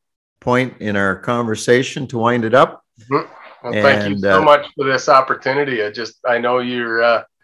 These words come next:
Speaker 2: your listeners and viewers are, are far and wide, and I just appreciate the chance to tell my story. And, uh, it's an unfolding, ongoing thing that it's probably gonna look completely different next year at this time. So maybe we should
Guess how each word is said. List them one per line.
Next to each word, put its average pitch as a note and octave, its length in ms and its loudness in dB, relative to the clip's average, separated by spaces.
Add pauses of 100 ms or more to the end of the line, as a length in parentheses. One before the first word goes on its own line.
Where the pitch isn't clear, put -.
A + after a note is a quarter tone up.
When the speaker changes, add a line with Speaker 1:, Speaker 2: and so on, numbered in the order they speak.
(440)
Speaker 2:
your B2+ 240 -2
listeners C3 600 -2
and A2+ 400 -4
viewers B2 420 -4
are, A#2 380 -2 (300)
are G#2+ 280 -6
far B2+ 320 2
and A#2 140 -2
wide, B2 320 4
and A2+ 100 -4
I C3+ 100 0
just B2 220 -12
appreciate B2 720 -6 (160)
the A2 100 -6
chance A#2 520 -8
to G#2+ 240 -6 (520)
tell B2 220 2
my A#2+ 180 2
story. C3 720 -2
And, G#2+ 300 -12
uh, G#2+ 260 -2
it's A2+ 200 -10
an B2 100 0
unfolding, C#3 800 2
ongoing B2+ 720 0
thing C3 320 -6
that A2 160 -6 (800)
it's A#2+ 100 -14
probably C3 300 2
gonna B2+ 120 0
look C3 160 -2
completely C#3+ 500 0
different C#3+ 320 0
next D3 280 2
year A#2+ 160 -6
at G#2+ 80 -10
this A2 160 -10
time. A2+ 220 0
So B2 160 -10
maybe B2+ 160 -4
we B2 100 -6
should A#2 240 -10